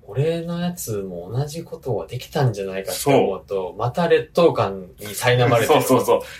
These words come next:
Speaker 2: だから、で、そうそう、ちょうどしかもこの間、あの、うちのマンションのお隣さんも植物好きで話よくするじゃないですか。
Speaker 1: うんうんうん。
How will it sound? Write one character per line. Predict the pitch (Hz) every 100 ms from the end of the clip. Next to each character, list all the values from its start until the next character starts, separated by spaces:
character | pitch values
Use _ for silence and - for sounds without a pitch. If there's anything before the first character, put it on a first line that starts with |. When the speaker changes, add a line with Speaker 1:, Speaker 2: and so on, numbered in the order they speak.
| -
Speaker 2:
だ | 165
か | 147
ら、 | 139 135 - - - _ _ _ _ -
で、 | 165 143
そ | 214
う | -
そ | 127
う、 | - - -
ち | 233
ょ | 254
う | 262
ど | 254
し | -
か | 214
も | 98 92
こ | -
の | 139
間、 | 139 139 - - _ _ - -
あ | 107 101
の、 | 92 92
う | - -
ち | 143
の | 143
マ | 139 196
ン | 190
シ | 123
ョ |
ン | 95
の | 92
お | 113
隣 | 117 117
さ | 117
ん |
も | -
植 | -
物 | 107 -
好 | -
き |
で | 85
話 | 82 92
よ |
く | -
す | 87
る |
じ | 82
ゃ |
な | 78
い |
で |
す | 135
か。 | 120
Speaker 1:
う |
ん |
う | 107
ん |
う | 95 98
ん。 | 95